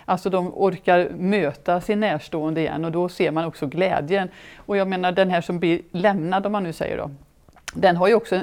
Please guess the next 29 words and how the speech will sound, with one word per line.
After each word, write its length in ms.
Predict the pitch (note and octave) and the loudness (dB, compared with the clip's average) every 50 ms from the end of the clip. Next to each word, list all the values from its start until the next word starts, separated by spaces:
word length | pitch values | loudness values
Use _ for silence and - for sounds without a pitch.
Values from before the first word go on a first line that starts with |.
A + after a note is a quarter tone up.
| - | -2
en 180 | - G#3+ A3 A3 | -2 -2 -2 0
annan, 280 | - B3 A#3 G3+ F3+ - | 2 2 2 2 0 -2
en 160 | G3+ F#3+ F3+ | -2 -4 -2
situation 640 | - G#3+ G3 - - G3 F#3+ - F3 D3 D3+ D#3 | -4 -4 -4 2 0 0 2 2 -2 0 0 -2
att 120 | D#3+ E3 - | -2 -2 -2
den 120 | F3 E3+ | -6 -4
kanske 240 | - F#3+ F#3+ - A#3+ | -4 -6 -4 -4 -4
inte 200 | A3+ - - - - - | -4 -4 -6 -10 -10 -8
egentligen 720 | - F#3 F#3 G#3 E3+ D#3 D#3+ D#3 - - A3 B3 A#3+ A#3+ A#3 - - - _ | -6 0 2 2 2 2 0 -4 -4 -2 0 0 0 0 -2 -8 -20 -20 _
vill 380 | - F#3 D#3 G3+ A#3+ D#4+ - C#4 | -8 -4 -2 0 0 2 0 0
vara 220 | F3 D#3 C3+ B2+ D3 | 0 2 2 2 2
där. 260 | - - - - E3 - - - - - - - | 0 0 -4 -4 -4 -10 -12 -20 -20 -20 -16 -6
Men 160 | - G#3 G#3+ | -4 -2 2
när 120 | G#3+ G#3 | 2 4
den 120 | G#3+ A3 A#3 | 4 2 0
ser 360 | - - A#3+ B3 C4+ C4 C4 | 0 -2 0 2 4 4 4
då 140 | F#3 F3 E3+ | 4 4 2
att 160 | E3+ E3+ - | 2 2 2
det 80 | G3+ G3+ | 0 2
gör 280 | F#3 E3+ E3 F3 F#3+ | 2 2 2 2 2
gott 320 | F#3+ E3 D3+ D#3 - - - | 2 2 2 0 0 -4 -10
för 180 | - - F#3 | -4 -2 0
den 240 | F3 D#3+ D3 D3+ D#3+ | 2 2 2 0 -2
som 240 | - - E3+ E3 E3+ | -4 -4 -4 -4 0
har 140 | F3+ F#3 F3+ | 0 0 0
vårdat, 640 | G3 A3+ F#3 C#3 E3 - C4+ - - - - - - - | 2 2 0 2 2 2 2 0 0 -8 -16 -12 -4 -4
alltså 180 | F3+ E3 - | -4 -4 -2
den 120 | F3 E3+ E3+ | -4 -4 -2
närstående, 640 | G3 F#3+ E3 - - - D#3 D3+ E3+ G3 A3+ F#3+ | -4 -4 -6 -6 -6 -6 -4 -4 -2 -2 -2 -2